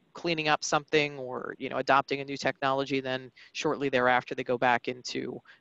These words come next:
um, their old ways of working. So is this a paradigm shift, uh, or,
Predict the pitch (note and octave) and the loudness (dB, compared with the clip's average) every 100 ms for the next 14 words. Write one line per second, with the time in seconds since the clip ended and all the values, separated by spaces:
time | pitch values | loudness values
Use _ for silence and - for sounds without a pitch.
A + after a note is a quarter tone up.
0 | - B2+ B2 A#2+ C3 B2+ B2 B2+ - B2 | 0 2 0 -2 0 2 0 -2 -2 -2
1 | A#2+ A#2 B2 A#2 - - C#3 D3 F3 A3+ | -2 -2 -2 -4 -8 -4 2 4 6 6
2 | F#3+ - E3+ D#3+ D#3+ D3+ D3+ - E3 D3+ | 6 4 6 6 8 6 4 2 2 2
3 | - - - - - - C#3+ C3 C3 C#3+ | -2 -18 -20 -20 -6 2 4 4 2 2
4 | C3+ C3 B2+ | 4 4 4